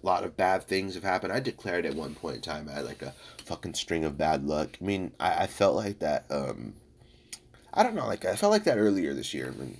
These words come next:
earlier this year, I mean, last year. You know, obviously, like I said, last year was a traumatic year for lots of people.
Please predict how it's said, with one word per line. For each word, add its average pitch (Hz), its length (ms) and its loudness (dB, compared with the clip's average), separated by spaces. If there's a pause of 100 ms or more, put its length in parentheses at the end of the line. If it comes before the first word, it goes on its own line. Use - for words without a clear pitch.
earlier 82 380 0
this 78 200 0
year, 80 200 -2
I - 20 -4
mean, 71 180 -8
last 80 380 -2
year. 80 380 -2 (340)
You - 80 -2
know, 123 80 6
obviously, 78 320 2
like - 100 -4
I - 20 -10
said, - 180 -4 (200)
last 85 320 0
year 73 80 0
was 76 100 -2
a 78 60 -6
traumatic 73 480 0
year 73 120 4
for 71 140 -8
lots 67 260 -4
of - 60 -14
people. 80 500 -4